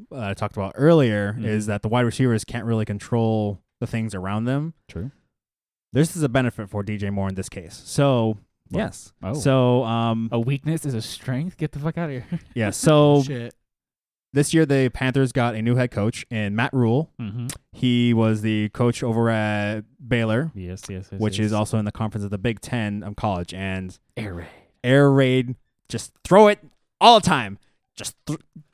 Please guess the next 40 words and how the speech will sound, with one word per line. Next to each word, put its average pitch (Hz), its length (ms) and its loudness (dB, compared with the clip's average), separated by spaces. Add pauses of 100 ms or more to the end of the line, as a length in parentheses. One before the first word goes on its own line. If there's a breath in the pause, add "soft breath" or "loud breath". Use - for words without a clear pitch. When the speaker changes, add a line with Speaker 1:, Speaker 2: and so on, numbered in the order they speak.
(300)
Speaker 1:
defense 196 280 4
doesn't 151 240 2
matter, 98 360 -2 (140)
which - 460 -4
is - 180 -2
Speaker 3:
<laughs> 240 60 4
Speaker 1:
great. 180 440 4 (200)
This 143 120 0
is, 143 240 -2
this 123 200 -6
is, 156 140 4
like, 139 140 2
the - 60 -10
Speaker 3:
Throw 196 200 6
Speaker 1:
perfect 165 200 4
Speaker 3:
that 147 60 4
Speaker 1:
recipe. 131 280 -2
Speaker 3:
bitch. - 40 -4 (520)
Speaker 1:
Bad 143 200 4
defense, 151 440 0
hire 131 340 2
a 110 140 0 (680)
coach 135 240 -2
that 117 120 -4
loves 120 180 0
to 127 60 0
throw 135 380 4
and 123 220 -2
with 120 140 -2
a 113 40 0
bad 127 240 0
de-, 135 120 0
Speaker 2:
Mm-hmm. 156 100 -10
Speaker 1:
that 113 200 -6
hasn't 127 300 -2
really 120 320 2
done 120 720 -2
great 120 280 -2
on 117 180 -2
defense. 131 540 -2